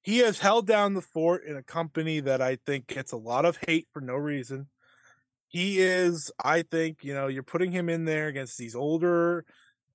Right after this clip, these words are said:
guys that we think might be washed, and he's delivering great main events with them, whether it be a certain Eddie or a Frankie or a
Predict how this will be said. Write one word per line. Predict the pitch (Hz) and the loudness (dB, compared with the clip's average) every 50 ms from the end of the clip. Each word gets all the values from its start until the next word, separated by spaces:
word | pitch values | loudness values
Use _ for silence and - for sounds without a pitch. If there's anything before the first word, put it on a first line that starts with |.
| _ _ | _ _
guys | 151 147 156 160 165 170 170 160 139 | 0 2 2 4 4 4 2 2 0
that | 151 135 131 | -6 -8 -8
we | 143 147 | -12 -12
think | 143 - 151 143 139 139 | -8 -8 -10 -8 -6 -6
might | 139 139 143 139 | -4 -4 -4 -6
be | - 120 | -8 -10
washed, | 117 117 123 131 139 147 160 175 175 - - - | -6 0 2 4 4 6 4 2 0 -2 -8 -10
and | 143 127 | -8 -10
he's | 123 113 107 | -10 -12 -10
delivering | - 131 123 135 156 147 156 160 151 147 127 | -12 -8 -2 -2 -2 0 0 -4 -4 -6 -8
great | 110 127 127 123 131 135 147 160 165 147 - _ _ _ _ | -10 -12 -8 -6 -4 -2 -2 -4 -4 -6 -18 _ _ _ _
main | - 127 143 147 147 143 | -10 -8 -6 -4 -4 -4
events | 135 120 110 127 123 127 120 - - | -6 -6 -6 -6 -6 -6 -8 -12 -18
with | 123 107 _ | -20 -16 _
them, | - 123 123 120 117 117 110 _ _ _ _ _ _ _ | -8 -6 -6 -6 -6 -8 -12 _ _ _ _ _ _ _
whether | _ 120 139 147 147 139 135 131 139 | _ -4 -2 0 0 0 -2 -4 -6
it | - 143 139 127 - _ | -6 -10 -10 -10 -12 _
be | - 131 131 135 131 127 123 | -10 -8 -8 -6 -6 -6 -6
a | 120 | -8
certain | - - - 143 143 131 127 131 135 135 135 131 127 - - - - - _ _ _ - | -10 -8 -6 -6 -6 -6 -8 -10 -8 -8 -8 -10 -10 -14 -18 -20 -20 -20 _ _ _ -2
Eddie | 147 156 160 156 156 156 156 156 143 _ _ _ _ _ _ _ | 0 0 0 0 -2 -2 -4 -6 -8 _ _ _ _ _ _ _
or | - 127 123 123 120 117 110 107 - _ _ | -10 -6 -6 -6 -6 -6 -8 -12 -16 _ _
a | - 120 | -10 -10
Frankie | - - - - 170 170 170 160 - - 160 156 147 143 139 135 139 131 _ _ _ _ _ _ _ _ - | -10 -8 -4 -2 -2 0 -2 -4 -8 -10 -10 -10 -8 -8 -8 -10 -10 -12 _ _ _ _ _ _ _ _ -4
or | 139 135 131 123 | -2 0 2 2
a | 120 110 104 | 2 0 -2